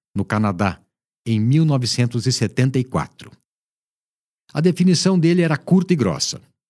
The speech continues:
Abre aspas. "Um estado depressivo patológico que não respondeu a tratamento medicamentoso sistemático com duração de dois a três meses."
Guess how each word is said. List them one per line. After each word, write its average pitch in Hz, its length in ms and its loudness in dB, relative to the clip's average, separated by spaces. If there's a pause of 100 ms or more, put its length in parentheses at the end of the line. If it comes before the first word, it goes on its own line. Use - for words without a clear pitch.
(140)
Abre 101 240 0
aspas. - 480 -10 (520)
"Um 120 120 2
estado 139 400 0
depressivo 107 600 0
patológico 110 960 -2 (460)
que 98 80 -4
não 120 200 2
respondeu 98 680 0
a 87 60 -2
tratamento 95 640 -2
medicamentoso 90 880 -4
sistemático 117 1120 -2 (300)
com 147 120 0
duração 117 640 0 (560)
de 120 140 -2
dois 110 320 2
a 110 60 -2
três 107 260 -2
meses." - 560 -6